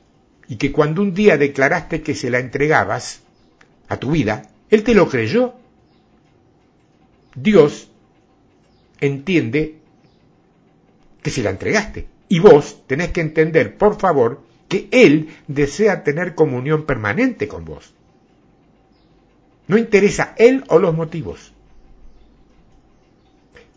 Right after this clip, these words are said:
Tercera causa por la cual puede no ser contestada una oración: no pedir concretamente o pedir mal o en contra de la palabra o la voluntad de Dios.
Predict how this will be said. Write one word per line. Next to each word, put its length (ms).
Tercera 600
causa 440
por 160
la 140
cual 340
puede 440
no 260
ser 280
contestada 600
una 140
oración: 520
no 360
pedir 360
concretamente 1120
o 160
pedir 280
mal 420
o 160
en 160
contra 720
de 200
la 160
palabra 640
o 120
la 100
voluntad 420
de 100
Dios. 320